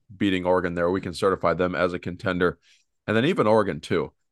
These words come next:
I know you, we can question Dan Lanning all we want to about those calls, but he wants to be aggressive. You respect him for it. It just didn't work out. Washington made the plays when they needed to, but I still think that Oregon is a contender. Watching those two teams just throw haymakers at each other,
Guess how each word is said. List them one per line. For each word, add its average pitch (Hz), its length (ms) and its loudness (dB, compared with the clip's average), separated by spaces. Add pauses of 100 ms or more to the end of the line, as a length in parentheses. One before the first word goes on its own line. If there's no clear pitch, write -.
I 101 60 4
know 131 120 4
you, 120 260 2
we 113 100 0
can 90 180 -6
question 90 400 -2
Dan 90 260 2
Lanning 87 280 -2
all 85 100 0
we 87 80 2
want 82 260 -4
to 90 120 -4
about 85 240 0
those 85 220 -2
calls, 90 360 0
but 71 120 -8
he 98 120 -4
wants 95 220 -4
to - 100 -14
be 95 120 0
aggressive. 85 440 -4 (120)
You 92 100 -4
respect - 420 2
him 82 80 0
for 98 220 4
it. 98 140 2
It 90 120 -4
just 101 220 2
didn't 92 220 -2
work 90 200 0
out. 92 200 2
Washington 90 480 -2
made 87 180 -2
the 85 80 -8
plays 87 300 -2
when 82 100 -4
they 80 100 -6
needed 87 280 -4
to, 80 260 0 (300)
but - 80 2
I 107 100 8
still 117 300 4
think 98 320 0
that 90 180 4 (340)
Oregon 101 300 4
is 92 140 -4
a 87 60 -8
contender. 80 580 -4 (240)
Watching 107 320 4
those 98 260 0
two 98 180 -2
teams 80 380 -4
just - 180 -6
throw 80 140 4
haymakers 87 580 0
at 80 100 0
each 78 180 -4
other, 76 280 0